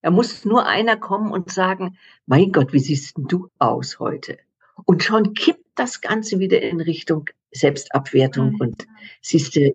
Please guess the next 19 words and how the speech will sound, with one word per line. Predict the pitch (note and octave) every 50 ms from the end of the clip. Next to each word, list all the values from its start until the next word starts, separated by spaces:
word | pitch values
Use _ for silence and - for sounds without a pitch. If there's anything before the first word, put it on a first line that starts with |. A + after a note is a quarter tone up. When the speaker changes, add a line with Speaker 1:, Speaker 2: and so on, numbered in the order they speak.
| - _
Speaker 1:
ich | C3+ - -
bin | - C3+ C3+
ja | C3 C3
doch | A#2+ C3+ C#3 C#3
schlecht", | - - - - A#2 A#2 A#2+ - - - - - -
und, | - A2 - - _ _
ne, | - F#3+ G3 -
so. | - - - - - _ _ - - - - -
Also | - D3+ D3+ F#3 - -
es | G3 G3 G3+
ist | - B3+ A#3+ -
sehr | - A3+ G#3+ G3+ G3+
instabil, | A#3+ B3 C#4 - - - - A#3 F#3+ D#3+ D3 D#3+ D3+ D3 C#3
was | C#3 C3+ - -
man | C#3+ C#3 C3+
sich | C3+ C#3+ C3+ - -
damit | C#3+ B2+ B2 B2+ B2+ B2 - -
geben | - A#2+ A#2 - _ C3 B2+
kann. | C3 D3 C#3 C#3 D3+ F#3 D#4 -